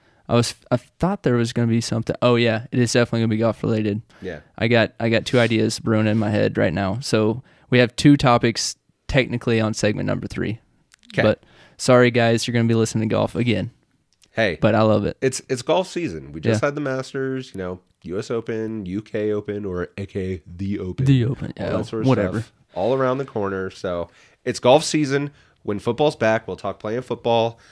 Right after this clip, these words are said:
Speaker 2: When the N B A playoffs get, you, like, I know they're rolling, but we're in the
Speaker 1: Right.
Speaker 2: first round. Let's be honest. There's not gonna be any upsets in the first round.
Speaker 1: Right.
Speaker 2: So it'll be
Speaker 1: So, um, and we're gonna cheers real quick, just
Speaker 2: Yeah.
Speaker 1: like our picture. I don't know if you guys can see that on, on live stream Twitch in the
Speaker 2: Except
Speaker 1: background.
Speaker 2: we're, we're backwards,
Speaker 1: We are
Speaker 2: but it's
Speaker 1: backwards.
Speaker 2: okay, so.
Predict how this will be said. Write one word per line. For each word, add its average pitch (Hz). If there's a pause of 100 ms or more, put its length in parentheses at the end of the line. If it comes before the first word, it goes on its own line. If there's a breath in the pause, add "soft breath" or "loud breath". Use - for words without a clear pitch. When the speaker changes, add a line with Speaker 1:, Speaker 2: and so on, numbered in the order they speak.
(160 soft breath)
Speaker 2:
When 101
the 95
N 107
B 127
A 131
playoffs 123
get, 113
you, 113
like, 104
I 101
know 104
they're 135
rolling, 117
but 104
we're 127
in 135
the -
Speaker 1:
Right. -
Speaker 2:
first 98
round. 73
Let's 101
be 90
honest. 67
There's 101
not 107
gonna 95
be 87
any 82
upsets 76
in 65
the 62
first -
round. -
Speaker 1:
Right. - (120)
Speaker 2:
So - (480 loud breath)
it'll 120
be 85
Speaker 1:
So, 123 (160)
um, 120 (140)
and 123
we're 135
gonna 151 (100)
cheers 143
real 135
quick, 165
just 131
Speaker 2:
Yeah. 135
Speaker 1:
like 131
our 151
picture. 156
I 127
don't 123
know 123
if 123
you -
guys 123
can -
see 127
that 127
on, 120
on 123
live 120
stream 120
Twitch 127
in 123
the 117
Speaker 2:
Except 120
Speaker 1:
background. 127
Speaker 2:
we're, 156
we're 127
backwards, 117
Speaker 1:
We 127
are 120
Speaker 2:
but 104
it's 107
Speaker 1:
backwards. 113
Speaker 2:
okay, 92
so. 98